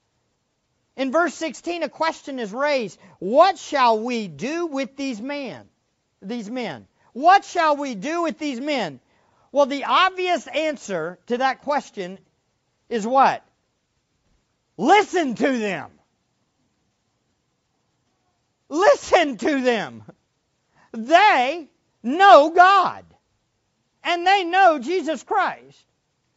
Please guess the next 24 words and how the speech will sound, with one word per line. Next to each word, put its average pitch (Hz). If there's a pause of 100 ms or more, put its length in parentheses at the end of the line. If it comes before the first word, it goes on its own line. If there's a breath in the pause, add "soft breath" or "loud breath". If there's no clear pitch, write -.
(120)
The 294
obvious 381
answer 320
is 247
that, 285
but 269
that's 339
not 247
what 262
they're 294
thinking. 339 (840)
They're 359
asking 285
this 254
question 294 (340)
with 285
the 285
idea 294
that 285 (760)
they 311
need 294
to 285
be 320
rejected. 320